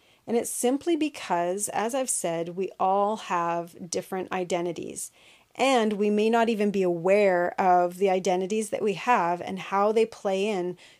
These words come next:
to what our actions become. And you see that in the example with Paul, in that he's very certain that he wouldn't want or wouldn't like a certain type of job.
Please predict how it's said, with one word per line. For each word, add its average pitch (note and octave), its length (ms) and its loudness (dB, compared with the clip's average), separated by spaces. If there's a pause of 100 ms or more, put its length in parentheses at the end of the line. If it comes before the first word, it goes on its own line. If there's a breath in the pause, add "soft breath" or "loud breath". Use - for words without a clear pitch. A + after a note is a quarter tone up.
to G#3 140 -2
what F#3+ 220 2
our F3+ 160 2
actions E3+ 460 -4
become. F3 580 -6 (480 soft breath)
And G3 160 0
you G3 100 0
see C#4 260 -2
that F3 260 4
in F3+ 80 0
the F#3 140 0
example F#3+ 520 -2
with F3 280 -6
Paul, F3 500 4 (300 soft breath)
in G3 220 -2
that F#3+ 220 -2
he's G#3 340 -4
very B3 380 4
certain F#3 580 0
that F#3+ 180 -4
he G#3 140 -8
wouldn't G#3 360 -2
want F#3+ 500 -2
or F#3 80 -4
wouldn't F#3+ 380 -4
like G3 300 0
a - 80 -10
certain G3 340 -4
type F3 260 -6
of E3+ 140 -10
job. F#3 460 0